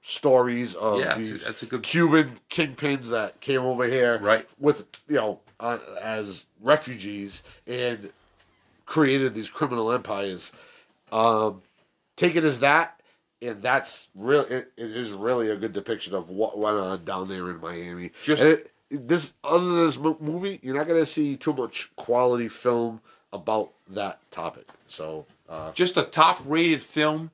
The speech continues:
Speaker 2: that gets underrated.
Speaker 1: It,
Speaker 2: I mean,
Speaker 1: it,
Speaker 2: I
Speaker 1: yeah,
Speaker 2: mean, that's
Speaker 1: over
Speaker 2: it.
Speaker 1: years, it,
Speaker 2: Over
Speaker 1: no,
Speaker 2: years.
Speaker 1: underrated. It just got forgotten. I feel not underrated 'cause it was definitely, you go on.
Speaker 2: I could honestly say that's probably Al Pacino's best.
Speaker 1: It's, it's one of, it's definitely
Speaker 2: I can't
Speaker 1: one of
Speaker 2: say
Speaker 1: his best.
Speaker 2: one of. I, I would say the best.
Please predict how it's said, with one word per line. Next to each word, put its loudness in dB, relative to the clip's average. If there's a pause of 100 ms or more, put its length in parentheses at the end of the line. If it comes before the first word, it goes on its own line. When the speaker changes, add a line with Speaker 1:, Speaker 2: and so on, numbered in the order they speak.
(240)
Speaker 2:
that -6
gets -8
underrated. -4 (340)
Speaker 1:
It, 6
Speaker 2:
I -2
mean, -2
Speaker 1:
it, 4 (100)
Speaker 2:
I 2
Speaker 1:
yeah, 8
Speaker 2:
mean, 0
that's 10
Speaker 1:
over 8
Speaker 2:
it. 6
Speaker 1:
years, 6
it, 0
Speaker 2:
Over 2
Speaker 1:
no, -4
Speaker 2:
years. -10
Speaker 1:
underrated. 4
It 2
just -2
got 0 (160)
forgotten. 0
I -4
feel -8 (260)
not 8
underrated 6
'cause -6
it -2
was -4
definitely, 0
you -4
go 6
on. 4 (220)
Speaker 2:
I 6
could 4
honestly 6
say 0
that's 6
probably 4
Al 8
Pacino's -4 (560)
best. 2
Speaker 1:
It's, 4
it's -6
one 6
of, 2
it's 0
definitely 2
Speaker 2:
I 6
can't 2
Speaker 1:
one 4
of 0
Speaker 2:
say 4
Speaker 1:
his 0
best. 4
Speaker 2:
one 6
of. 6
I, 6
I 2
would -6
say -2
the -8
best. -6